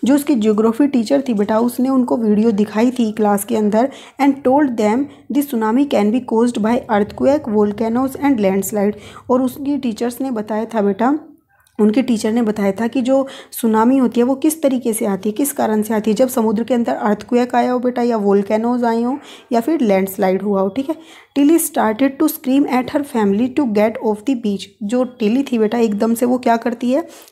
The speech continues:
चिल्लाना शुरू कर देती है अपनी फैमिली के ऊपर, या कह लो ज़ोर-ज़ोर से चीखना शुरू कर देती है। किस लिए? कि बीच से दूर हो जाओ, ठीक है। She talked about her, she talked about an earthquake under the sea, उसने क्या कहा,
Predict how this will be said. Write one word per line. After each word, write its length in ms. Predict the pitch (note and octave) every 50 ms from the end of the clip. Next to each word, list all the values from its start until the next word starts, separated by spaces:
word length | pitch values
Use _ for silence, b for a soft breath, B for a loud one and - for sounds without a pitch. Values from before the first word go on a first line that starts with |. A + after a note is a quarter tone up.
| B B -
चिल्लाना 360 | A#3+ A#3 A3+ A#3 A#3+ B3+ C#4
शुरू 220 | C4+ - A#3+ B3+
कर 180 | B3 - G#3+ G#3+
देती 220 | G#3 G#3 G#3 A#3+
है 60 | A#3+
अपनी 160 | A#3 - C4+ C4
फैमिली 380 | C4 B3 A3 G#3+ G#3+ G#3 G#3+
के 100 | G#3+ B3
ऊपर, 280 | A#3+ A#3 G#3+ A#3 B3 B3
या 160 | A#3+ A#3+ A#3+
कह 260 | A#3+ - A3+ F#3+ G3+
लो 160 | G#3 A3 A3+
ज़ोर-ज़ोर 380 | G#3 A3 A3 G#3+ G#3 G#3+ G#3+ G#3+
से 140 | G#3+ B3 A#3+
चीखना 380 | B3 - A#3 A3+ A#3+ A3+ A3+
शुरू 200 | A#3+ - A3 A3
कर 180 | A3 A3+ G#3+ G3+
देती 320 | G3 G#3 G3 G3+ A3+ G#3+
है। 180 | A3+ B3 E4 E4+ B B B B B B B B
किस 160 | - B3+ - C#4+
लिए? 220 | B3 C#4 C#4+ C#4+
कि 120 | C#4+ D4+
बीच 320 | A#3 G3+ G3+ G#3 G#3+ G#3+ -
से 160 | - D#4 D#4+
दूर 240 | B3 G#3+ G#3+ G#3+ G3+
हो 180 | F#3+ G#3+ G3+
जाओ, 220 | F#3 G#3+ G3 G3 F#3+
ठीक 240 | F#3+ - C4+ C4+ F4
है। 80 | E4+ F4 B B B B B - -
She 140 | D#4 E4+ E4 - -
talked 360 | C4 C4 C4 - - C4 A3+
about 240 | A#3+ A#3+ C4+ B3+ - - B3+
her, 100 | B3 C#4 F#4 G4 - - _ _ _ _ _ _ _ _ _ _ - - -
she 140 | D4 D#4+ E4 E4 D#4+ B3+
talked 340 | C4 C#4 C4+ - - B3 A3+
about 260 | A3+ A#3 C4 C4 D4+
an 160 | D4 C#4+ -
earthquake 680 | C#4 A3 G#3 G3+ - - A#3 A#3 C#4 C#4+ - - A#3 A3
under 220 | G#3+ G#3+ G#3+ A3 C4+
the 140 | D#4 D4 -
sea, 180 | - G#3+ G#3 G3 B B B B B B
उसने 280 | A#3+ A#3 A3+ C4+ C#4+ C#4
क्या 240 | C#4 C#4 C4 C4+
कहा, 320 | C4+ C4+ B3 A#3 C4+ D#4+